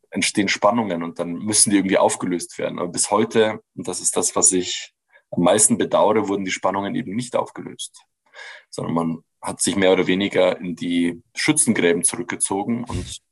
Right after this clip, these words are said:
der Mainstream sagt uns, wir sind die Schwurbler und Covidioten und wir sagen dem Mainstream, äh, ihr macht keinen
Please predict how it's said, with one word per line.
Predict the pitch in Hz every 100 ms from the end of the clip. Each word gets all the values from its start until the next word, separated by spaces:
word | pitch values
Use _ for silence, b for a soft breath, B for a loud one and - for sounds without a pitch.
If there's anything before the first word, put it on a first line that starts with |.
| _ 95
der |
Mainstream | 92 98 101 - 92
sagt | 92 -
uns, | 113 113
wir | 104
sind | - 95 -
die | 92 87 87 87 -
Schwurbler | - 110 110 101
und | 87
Covidioten | - 123 147 131 131 127
und | 98 95
wir | 101
sagen | 98 95 95 95 - B B B B _ _ -
dem | 92
Mainstream, | 92 104 - 107 101 98
äh, | 95 92 90 92 - - -
ihr | - 92
macht | 90 - -
keinen | - 90 90 90 87